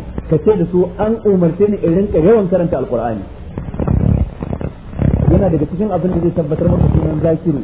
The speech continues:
ka zanto ka rizunta al-Qur'ani mai girma. Dan ka zanto cikin wazakirina Allah kaseeran wa zakirati. Ko an rada ma ko ba a rada ma ba.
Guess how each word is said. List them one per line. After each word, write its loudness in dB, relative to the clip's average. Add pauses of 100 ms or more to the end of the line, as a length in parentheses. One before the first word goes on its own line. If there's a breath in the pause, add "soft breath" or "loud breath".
ka -2
zanto -2
ka 2
rizunta -2
al-Qur'ani 0
mai -6
girma. -6 (640)
Dan 2
ka 2
zanto 0
cikin -2
wazakirina 2
Allah 0 (100)
kaseeran 2 (280)
wa 4
zakirati. 2
Ko 4 (100)
an 4
rada 0
ma 2
ko -2
ba 2
a -2
rada -6
ma -6
ba. -14